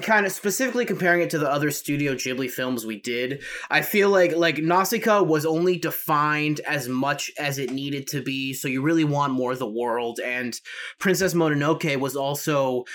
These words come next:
a very established kind of place with characters that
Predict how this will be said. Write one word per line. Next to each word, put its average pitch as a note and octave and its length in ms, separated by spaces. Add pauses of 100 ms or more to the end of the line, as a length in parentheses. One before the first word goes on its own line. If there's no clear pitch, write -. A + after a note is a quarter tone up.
(200)
a D3 80
very F3 360
established D3 1000
kind D3 240
of - 180
place E3+ 580
with C#3+ 180
characters D3+ 720
that B2+ 300